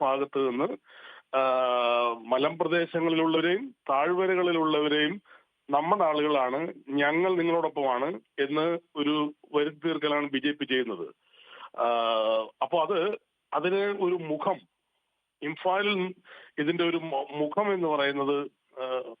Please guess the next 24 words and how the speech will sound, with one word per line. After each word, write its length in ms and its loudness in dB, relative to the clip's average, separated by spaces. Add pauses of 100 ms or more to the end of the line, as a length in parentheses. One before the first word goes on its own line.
ഈ 140 0
ബിരൻ 300 -2
സിംഗ് 220 -4
ആണ്. 280 -6 (720)
ഈ, 420 0 (320)
ഈ 80 -4
മുഖം 500 -2 (220)
ഒരു 140 -2
മുഖമേ 380 0
അല്ലാതായി 580 2
ക-, 360 -10
കഴിഞ്ഞിരുന്നു. 400 -2
കാരണം 180 0
ഇദ്ദേഹം 320 -2
പറയുന്നത് 760 0
യാതൊരു, 500 0 (520)
യാതൊരു 320 0
വാക്കിനും 420 0
വ്യവസ്ഥയുള്ള 520 0
ആളല്ല 260 0
ഇദ്ദേഹം. 260 -4 (180)
ഇത് 120 -4
പഴയ 260 2
കോൺഗ്രസ്സുകാരനാണ്. 840 -4